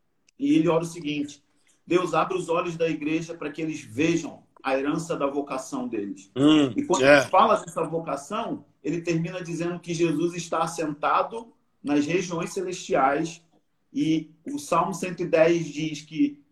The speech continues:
Speaker 1: Adonai está assentado no trono até que os inimigos sejam colocados por estrado dos seus pés. Ou seja,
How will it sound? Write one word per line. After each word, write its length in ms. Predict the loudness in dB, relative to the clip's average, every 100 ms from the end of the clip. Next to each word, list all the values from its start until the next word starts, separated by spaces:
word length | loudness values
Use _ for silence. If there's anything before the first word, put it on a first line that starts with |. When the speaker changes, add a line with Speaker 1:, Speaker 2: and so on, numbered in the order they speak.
| _ _ _ _ _ -4
Speaker 1:
Adonai 600 | -2 0 0 0 -2 -4
está 240 | -6 -6
assentado 760 | -6 -6 -8 -6 -4 -4 -4 -6
no 120 | -10
trono 520 | -10 -6 -4 -4 -10 _ _ _ -10
até 360 | -6 -2 2 0
que 140 | 0
os 120 | -8
inimigos 500 | -6 -6 -4 -4 -4
sejam 300 | -2 -2 -2
colocados 540 | 0 -2 0 0 -2 -4
por 180 | -4 -2
estrado 460 | -4 -4 -2 -2
dos 160 | -6 -8
seus 180 | -6 -6
pés. 420 | -4 -4 -4 -8 -4
Ou 120 | -4
seja, 420 | 0 -2 -2 -6